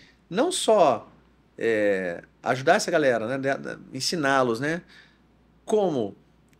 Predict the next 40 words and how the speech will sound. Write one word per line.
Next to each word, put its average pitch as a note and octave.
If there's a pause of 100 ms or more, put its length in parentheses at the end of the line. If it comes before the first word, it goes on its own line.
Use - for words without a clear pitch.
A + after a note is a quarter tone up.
fazer D3+
isso F#3
a F3+
um E3
preço D#3
que -
é -
pagável, C3+ (460)
que -
é, - (200)
que -
é, G#2+
que F#2
qualquer D3+
um D#3+ (420)
que B2+
tenha A#2+
já G#2+
uma, G#2
uma F#2
mínima F#2+
condição, F#2+
claro, F2+ (500)
pode A2
pagar, G#2+
é, C#3
é D3
muito D#3+
legal, D3 (200)
porque B2+
isso A2
é A#2
muito D3
mais D#3+
barato C#3 (100)
do B2+
que B2 (420)
se -
eu A2
fosse -